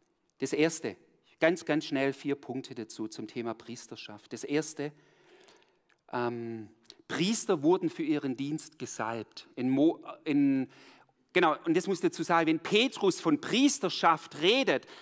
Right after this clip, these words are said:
dann hat er nicht als Hinterbackup nicht eine, die heidnische Kult von Priesterschaft, sondern Petrus war Jude. Er hatte das jüdische Konzept von Priesterschaft.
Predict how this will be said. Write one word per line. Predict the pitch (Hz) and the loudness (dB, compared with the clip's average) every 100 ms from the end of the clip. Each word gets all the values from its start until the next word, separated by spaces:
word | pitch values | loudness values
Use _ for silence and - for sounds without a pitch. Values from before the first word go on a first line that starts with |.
| - | 0
dann | 175 202 | 2 4
hat | 233 | 4
er | 220 | 4
nicht | 185 220 277 - | 4 2 2 2
als | 196 185 - | 2 2 0
Hinterbackup | - 214 269 269 220 - 220 262 - 185 214 - - - - | -6 0 2 2 0 2 2 2 2 4 4 2 -10 -10 0
nicht | 160 - - | 0 0 0
eine, | 202 185 | 2 4
die | 170 175 | 4 2
heidnische | 160 185 240 269 247 - 196 | 4 4 4 0 -4 -2 -2
Kult | - 214 269 294 | 2 2 2 0
von | - 208 | 0 -2
Priesterschaft, | - 233 262 262 240 240 233 | 0 -2 0 0 4 4 4
sondern | 202 185 156 - | -2 -2 -4 -2
Petrus | 190 247 - 240 - | 0 2 0 -2 4
war | 208 208 | 4 4
Jude. | 180 294 302 233 127 - - _ _ - - | 6 6 8 6 2 -2 -20 _ _ -20 0
Er | - 220 | 4 6
hatte | 226 220 | 6 2
das | 214 208 | 0 -2
jüdische | 170 240 294 269 233 220 | 2 6 6 4 0 -2
Konzept | - 202 185 - 196 - | 2 2 2 4 4 2
von | - 185 | 0 0
Priesterschaft. | - 175 202 - 185 - 147 117 - | 0 -2 0 0 -2 2 2 2 -4